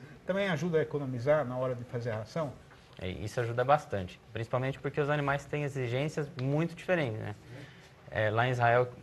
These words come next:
Speaker 2: um exemplo, onde eu trabalhei em fazendas leiteiras, lá eles adoram fazer um lote, né? Não pode ver seis vaquinhas <laughs> parecidas lá que já quer fazer um lote diferente. Por quê?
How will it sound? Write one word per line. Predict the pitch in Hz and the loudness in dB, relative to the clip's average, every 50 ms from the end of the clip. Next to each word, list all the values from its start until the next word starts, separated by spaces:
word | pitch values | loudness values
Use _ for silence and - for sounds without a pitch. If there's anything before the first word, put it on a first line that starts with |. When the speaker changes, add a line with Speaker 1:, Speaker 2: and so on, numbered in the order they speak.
| - - - - - - - - - | -18 -20 -20 -20 -20 -20 -16 -10 -6
Speaker 2:
um | 127 127 123 | -2 0 0
exemplo, | 123 113 107 117 123 131 131 131 113 | 2 2 2 2 0 0 0 -2 -2
onde | 113 120 117 117 | 0 0 0 0
eu | |
trabalhei | 113 123 120 113 113 110 110 117 | 2 2 4 6 4 4 4 2
em | 113 | 0
fazendas | - 110 110 117 123 117 120 | 2 2 2 2 0 0 0
leiteiras, | 123 127 127 127 - 127 135 156 170 170 - | 2 2 2 2 2 2 4 4 2 0 0
lá | 139 127 120 117 123 135 165 - - - - - - - | 2 6 6 6 6 6 2 0 -6 -16 -20 -18 -6 0
eles | - 113 120 127 139 | 2 2 4 6 8
adoram | 156 170 175 147 165 139 156 | 8 8 10 10 8 8 8
fazer | - 170 156 147 165 | 6 4 4 4 4
um | 185 202 | 4 4
lote, | 175 127 113 107 - - - - 113 | 6 6 6 4 0 -6 -14 -10 -6
né? | - 107 | -4 -2
Não | 110 113 | -2 0
pode | - - 123 139 135 | 4 4 4 4 4
ver | 131 139 131 | 2 0 2
seis | - - 139 151 156 | 2 4 4 4 8
vaquinhas | 160 151 151 156 143 156 147 - | 6 6 6 6 2 0 4 6
<laughs> | |
parecidas | 160 147 139 139 - 151 143 143 | 6 6 6 4 2 0 4 4
lá | 135 143 | 4 4
que | - 156 | 4 4
já | 151 147 | 2 4
quer | - 156 147 156 151 | 6 6 4 4 4
fazer | - - 156 143 | 2 0 0 2
um | 147 | 2
lote | 147 143 143 143 | 2 0 0 -2
diferente. | - - 175 160 135 117 104 - - - - - - | -2 0 0 2 2 2 -2 -4 -10 -16 -14 -4 2
Por | 190 190 | 2 2
quê? | - - 123 104 98 | 2 4 2 2 2